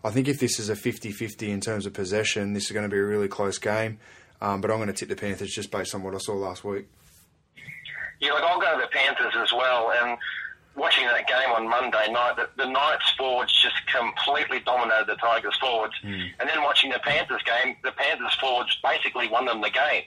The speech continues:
Speaker 2: So
Speaker 1: Mm.
Speaker 2: the Panthers forwards are going well, so I think they'll just steamroll the Tigers and, and, and we can win in a big,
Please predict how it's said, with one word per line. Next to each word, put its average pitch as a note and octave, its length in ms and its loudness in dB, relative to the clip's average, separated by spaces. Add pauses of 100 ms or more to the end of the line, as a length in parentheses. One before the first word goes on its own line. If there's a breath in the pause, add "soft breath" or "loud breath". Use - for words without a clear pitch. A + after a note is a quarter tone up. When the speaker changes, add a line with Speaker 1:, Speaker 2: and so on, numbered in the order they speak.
(140)
Speaker 2:
So A2 80 -6
Speaker 1:
Mm. A2+ 260 4 (440 loud breath)
Speaker 2:
the B2 60 -4
Panthers C#3 340 0
forwards B2+ 260 2
are A#2+ 60 0
going A#2+ 340 2
well, B2+ 300 2
so C#3 60 2
I C#3+ 120 2
think B2 140 -2
they'll A2 160 2
just - 240 2
steamroll A2+ 440 2
the - 100 -8
Tigers G#2 320 2
and, G2 140 -4 (300)
and, G#2 280 -2
and G#2 180 0
we G#2+ 100 0
can G#2 260 -8
win A#2 160 -2
in G#2+ 120 0
a G2+ 40 0
big, A2 160 -4